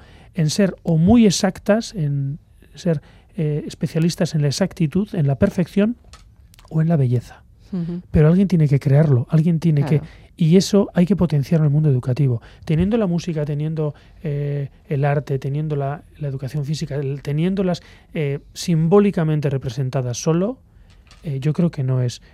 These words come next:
Speaker 1: que no es suficiente, que hay que potenciarlo. El mapa mental tiene una función ahí también, como
Speaker 2: Ujú.
Speaker 1: organizador gráfico del pensamiento y cómo organizamos nuestras ideas a través
Speaker 2: Ujú.
Speaker 1: de una manera más artística o musical o expresiva.
Speaker 2: Se me ocurre también que eso da cabida a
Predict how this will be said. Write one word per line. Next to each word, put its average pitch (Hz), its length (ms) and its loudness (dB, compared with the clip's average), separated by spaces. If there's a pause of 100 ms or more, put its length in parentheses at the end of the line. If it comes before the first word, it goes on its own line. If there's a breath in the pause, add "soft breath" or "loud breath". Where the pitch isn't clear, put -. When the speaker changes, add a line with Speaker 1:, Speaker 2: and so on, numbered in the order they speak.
(140 soft breath)
Speaker 1:
que 147 120 0
no 135 60 4
es 113 40 2
suficiente, 135 320 2
que 151 100 2
hay 147 60 2
que 165 100 4
potenciarlo. 120 680 0
El 156 120 2
mapa 202 220 4
mental 196 300 4
tiene 196 140 2
una 147 100 2
función 123 340 -4
ahí 110 160 -4
también, 113 300 -4 (120)
como 247 140 -2
Speaker 2:
Ujú. 135 80 2
Speaker 1:
organizador 127 520 0
gráfico 156 320 0
del 143 80 2
pensamiento 147 500 0
y 139 40 0
cómo 170 180 0
organizamos 147 540 -2
nuestras 127 340 -4
ideas 190 380 -2 (600 soft breath)
a 143 120 -6
través 156 400 -2
Speaker 2:
Ujú. - 60 -20 (160 soft breath)
Speaker 1:
de 165 80 -2
una 151 100 -2
manera 156 180 -2
más 160 160 -4
artística 147 400 -8
o 143 60 -4
musical 147 440 -2 (220 soft breath)
o 165 140 -2
expresiva. 120 720 -8
Speaker 2:
Se - 120 -8
me 160 60 -2
ocurre 170 240 -2
también 165 300 -2
que 165 80 -2
eso 165 240 -4
da 160 120 0
cabida 165 400 -2 (300 loud breath)
a 156 320 -2